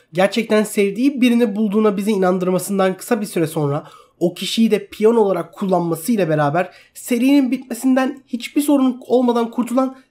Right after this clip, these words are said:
tek kişi oydu. The Boys ekibinin yaptıklarını ve tabii ki The Seven'ın yaptıklarını o kadının üzerine yıktıktan sonra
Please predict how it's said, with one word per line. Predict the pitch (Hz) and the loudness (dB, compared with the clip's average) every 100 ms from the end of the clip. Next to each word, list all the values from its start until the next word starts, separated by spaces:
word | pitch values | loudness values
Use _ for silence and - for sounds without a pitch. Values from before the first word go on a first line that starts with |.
| - | -4
tek | 240 233 | -2 -2
kişi | 180 - 185 | -6 -2 2
oydu. | 165 143 120 _ _ - _ 143 | 2 0 -8 _ _ -20 _ -6
The | 147 190 | -4 2
Boys | 220 247 214 | 4 4 2
ekibinin | 202 196 196 196 | -4 -4 0 2
yaptıklarını | 185 170 - - 170 180 202 - _ - | 0 -2 -6 -2 0 0 -2 -6 _ -6
ve | 156 160 | -2 0
tabii | 185 180 | 0 0
ki | 185 151 | -2 -2
The | 170 | -4
Seven'ın | - - 208 277 247 | -4 -2 0 2 2
yaptıklarını | 208 190 - - 202 208 | 2 0 -6 -4 -2 0
o | - 220 226 | 0 -2 -2
kadının | 214 190 220 220 | -4 0 2 2
üzerine | 190 196 196 | 2 0 2
yıktıktan | 185 - - - 175 | 0 -4 -10 -4 -2
sonra | 156 156 143 175 | -2 -2 -2 -4